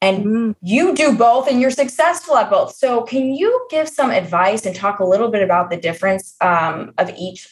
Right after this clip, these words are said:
Speaker 1: Leslie? That would be so amazing for my audience.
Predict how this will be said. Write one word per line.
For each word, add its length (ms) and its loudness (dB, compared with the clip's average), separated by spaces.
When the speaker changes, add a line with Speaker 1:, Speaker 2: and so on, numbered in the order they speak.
Speaker 1:
Leslie? 340 2
That 120 4
would 120 2
be 100 -8
so 560 2
amazing 580 -2
for 140 -10
my 100 -2
audience. 560 -2